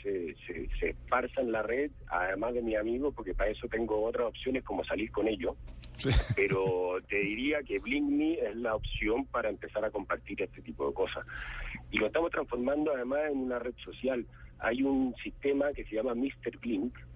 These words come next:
Speaker 1: que ha funcionado muy bien, que lo inventamos hace tres semanas,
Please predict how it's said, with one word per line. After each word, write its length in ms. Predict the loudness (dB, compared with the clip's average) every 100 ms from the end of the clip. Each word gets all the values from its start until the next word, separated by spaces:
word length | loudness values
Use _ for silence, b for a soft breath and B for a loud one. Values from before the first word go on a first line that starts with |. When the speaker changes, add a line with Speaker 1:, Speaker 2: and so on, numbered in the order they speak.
| B B B -4
Speaker 1:
que 360 | 2 4 4 4
ha 120 | 2
funcionado 440 | 0 0 2 2
muy 180 | 2 0
bien, 200 | 0 0
que 120 | 0
lo 80 | -2
inventamos 540 | -2 0 2 2 2 0
hace 300 | -2 -6 -4
tres 220 | -4 0
semanas, 460 | 2 4 2 0